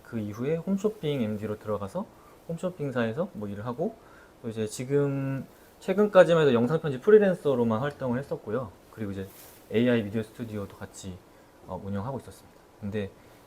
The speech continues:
이제 지금 또 제가 트리플 윈이라고 그 에이아이 영상이랑 이제 다른 영상들도 실제 촬영하거나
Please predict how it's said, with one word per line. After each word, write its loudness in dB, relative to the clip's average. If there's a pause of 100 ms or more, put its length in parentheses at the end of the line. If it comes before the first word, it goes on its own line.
이제 -8
지금 -2
또 -4
제가 0 (380)
트리플 4
윈이라고 2 (580)
그 -2
에이아이 4
영상이랑 0
이제 -6 (160)
다른 6
영상들도 -2 (360)
실제 -2
촬영하거나 2